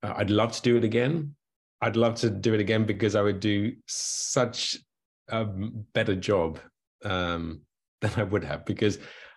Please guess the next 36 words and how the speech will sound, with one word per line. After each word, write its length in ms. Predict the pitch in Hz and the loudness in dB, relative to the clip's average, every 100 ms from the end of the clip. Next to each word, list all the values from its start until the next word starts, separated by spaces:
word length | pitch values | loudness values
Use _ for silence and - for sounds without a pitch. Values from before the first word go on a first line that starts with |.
| _ - | _ -18
I'm, 180 | - 87 | -16 -14
you 380 | - 90 90 90 87 | -10 -8 -8 -12 -14
know, 140 | - - - | -14 -4 0
<clears throat> 0 | |
it's 320 | 139 131 120 | 2 0 -2
the 80 | 113 | 0
first 220 | 104 - | 0 0
time 120 | 87 | -2
I've 100 | 85 | -2
been 80 | 85 | -2
in 100 | 87 | -2
any 140 | 87 80 - | -2 -4 -8
kind 100 | 85 | -8
of 80 | 76 | -6
situation 560 | - - 87 78 80 - | -6 -6 -4 -4 -6 -10
like 100 | 80 | -6
that. 140 | 87 71 | -4 -4
I've 140 | 73 | -6
given 200 | - 80 | -8 -6
lots 180 | 82 - | -6 -6
of 80 | - | -10
talks 380 | - 90 87 80 | -6 -6 -6 -10
and 160 | 73 73 | -10 -10
been 100 | 85 | -8
in 120 | 78 | -6
lots 260 | 80 - - | -4 -4 -4
of 80 | - | -8
presentations, 540 | 80 82 80 78 78 | -10 -8 -10 -10 -12
but 160 | - 92 | -6 -6
actually 220 | 92 98 | -4 -10
to 100 | - | -2
do 120 | 147 | 0
it 280 | 131 123 123 | 0 -2 -4
in 140 | 104 110 | -2 0
that 160 | 123 | 0
scenario, 520 | - 127 120 127 127 | 0 0 2 2 2